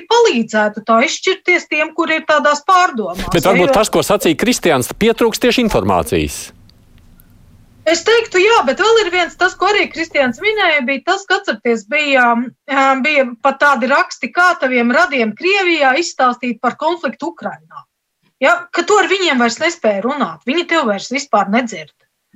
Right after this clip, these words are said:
Speaker 1: Un tad ir, ko vispār viņiem var teikt?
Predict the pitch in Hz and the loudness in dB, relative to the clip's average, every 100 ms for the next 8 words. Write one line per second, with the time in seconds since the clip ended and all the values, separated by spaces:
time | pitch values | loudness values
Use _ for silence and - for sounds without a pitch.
0 | - _ _ - 269 302 294 320 277 254 | -20 _ _ -2 2 2 0 0 0 -2
1 | - 381 349 349 294 254 302 294 240 226 | 0 0 0 0 0 0 -2 0 2 2
2 | - - 175 160 - - | 0 -2 -14 -14 -18 -20